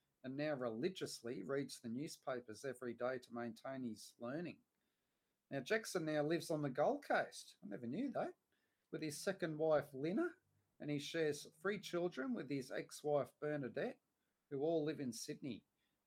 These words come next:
Now, the children's names are Rourke, who is now twenty-three years old, Jasper, twenty-two, and Pippa,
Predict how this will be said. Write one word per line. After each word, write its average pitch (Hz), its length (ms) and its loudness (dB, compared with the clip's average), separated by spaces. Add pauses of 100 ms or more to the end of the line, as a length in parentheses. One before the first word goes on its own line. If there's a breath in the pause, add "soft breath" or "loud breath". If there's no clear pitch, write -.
Now, 139 120 0
the 123 80 -6
children's 185 680 0
names 160 520 -2
are 127 240 2
Rourke, 139 420 4 (220)
who 135 120 -2
is 123 160 -6
now 139 220 -2
twenty-three 160 540 -2
years 147 280 0
old, 190 280 4 (600)
Jasper, 165 340 -2
twenty-two, 156 720 -2 (500)
and 110 120 -8 (120)
Pippa, 214 300 2